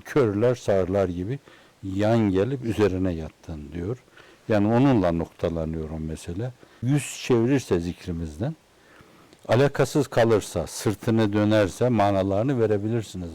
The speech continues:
buna. Yani bir bilerek, iradi olarak, "Benim bu türlü şeylerle alakam yok." Bir kısım kimselerden onları duyuyorsunuz. Öyle şeyler yazıp çiziyorlar.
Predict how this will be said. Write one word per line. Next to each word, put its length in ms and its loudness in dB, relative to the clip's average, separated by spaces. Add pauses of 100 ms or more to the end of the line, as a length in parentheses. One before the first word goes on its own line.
(100)
buna. 180 -16 (840)
Yani 320 0
bir 220 0
bilerek, 500 2
iradi 380 4
olarak, 440 2 (540)
"Benim 280 4
bu 60 4
türlü 300 0
şeylerle 520 2
alakam 520 2
yok." 340 0 (600)
Bir 60 2
kısım 320 -2
kimselerden 720 0
onları 460 0
duyuyorsunuz. 680 0 (200)
Öyle 200 2
şeyler 360 2
yazıp 360 0
çiziyorlar. 600 -10